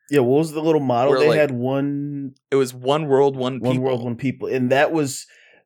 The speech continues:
Speaker 1: post-snap, I guess, you know,
Speaker 2: Mm-hmm.
Speaker 1: the infrastructure went to crap, as you would expect
Speaker 2: Yeah.
Speaker 1: it to. And these people had to,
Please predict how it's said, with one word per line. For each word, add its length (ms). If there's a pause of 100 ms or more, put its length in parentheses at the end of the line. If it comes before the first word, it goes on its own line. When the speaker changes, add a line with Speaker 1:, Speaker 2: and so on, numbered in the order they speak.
(160)
Speaker 1:
post-snap, 1500 (760)
I 120
guess, 340
you 100
know, 180
Speaker 2:
Mm-hmm. 240
Speaker 1:
the 160
infrastructure 1000 (400)
went 380
to 320 (500)
crap, 380
as 200
you 80
would 100
expect 360
Speaker 2:
Yeah. 40
Speaker 1:
it 80
to. 280 (400)
And 280
these 200
people 320
had 320
to, 420